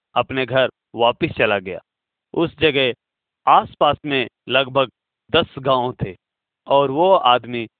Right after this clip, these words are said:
उन सभी गांवों में जाके और गांव-गांव में जा करके यीशु के बारे में बताने लगा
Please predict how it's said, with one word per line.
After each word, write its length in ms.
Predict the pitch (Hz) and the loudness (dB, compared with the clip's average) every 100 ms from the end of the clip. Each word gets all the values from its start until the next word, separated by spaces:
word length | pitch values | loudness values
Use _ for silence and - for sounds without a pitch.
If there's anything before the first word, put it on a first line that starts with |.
| _ - | _ -10
उन 120 | 135 | -8
सभी 440 | 120 - 151 196 190 | -4 -2 -2 -2 0
गांवों 360 | 143 143 147 | 2 2 0
में 280 | 143 131 104 - _ - | 0 -2 -2 -10 _ -4
जाके 440 | 120 120 - 131 135 _ _ _ _ - | 0 0 0 -2 -4 _ _ _ _ 0
और 240 | 143 143 | 0 2
गांव-गांव 580 | 139 165 196 196 170 147 | 2 2 2 2 0 0
में 260 | 139 135 | -6 -8
जा 200 | 123 143 | -2 0
करके 460 | 151 143 127 131 123 - _ _ _ - | 0 -4 -2 -2 -2 -4 _ _ _ 0
यीशु 360 | 127 143 - 151 | 2 2 2 2
के 140 | 151 | 2
बारे 280 | 131 131 139 | 2 2 0
में 160 | 135 | -4
बताने 340 | 120 113 139 156 | -4 0 0 2
लगा 300 | 139 120 | 0 2